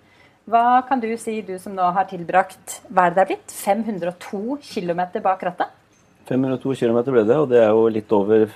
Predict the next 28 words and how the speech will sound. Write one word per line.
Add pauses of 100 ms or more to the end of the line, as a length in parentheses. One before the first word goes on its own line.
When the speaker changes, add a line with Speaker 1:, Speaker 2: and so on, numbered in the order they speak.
Speaker 2:
ja, (220)
cirka (320)
fire
mil
over
den (640)
offisielle
rekkevidden
du
skulle
ha. (960)
Men,
eh,
jeg
må
bare
si
det
at
jeg
kjører
jo (1080)
femti,
seksti
biler
i
året,
og,